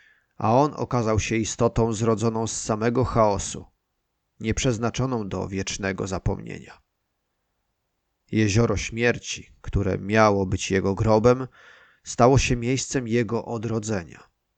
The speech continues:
W głębinach Raziel przeobraził się w coś nowego, coś przerażającego i pełnego gniewu. Gniewu, który miał znaleźć swoje ujście w chwili zemsty.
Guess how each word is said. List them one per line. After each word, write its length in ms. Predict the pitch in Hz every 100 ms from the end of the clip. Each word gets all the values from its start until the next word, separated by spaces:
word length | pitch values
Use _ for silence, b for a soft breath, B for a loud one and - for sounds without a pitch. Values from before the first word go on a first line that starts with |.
| _ _ _ _ _ _ _ _ _ _ _
W 100 | -
głębinach 840 | 110 117 110 104 131 135 139 - b b b b b
Raziel 460 | - 139 160 156 147
przeobraził 680 | - 127 113 107 120 107 117
się 220 | - 113
w 80 | 92
coś 440 | - 113 95 -
nowego, 720 | 113 117 104 98 90 - - - _ _ _ _
coś 280 | - - -
przerażającego 1160 | - - 110 107 110 110 107 - 117 110 120 131
i 180 | - 113
pełnego 680 | - 113 110 113 117 110
gniewu. 540 | 104 110 101 80 - - _ _ _ _ _ _ _ _ _ _ _
Gniewu, 640 | - 110 117 113 92 104 110 _ _ _ -
który 320 | - 104 101
miał 260 | 101 107
znaleźć 440 | 104 117 113 104 -
swoje 340 | - 104 101
ujście 540 | 110 117 - - 98 101 _
w 80 | -
chwili 440 | - - 101 117
zemsty. 540 | 120 101 80 - -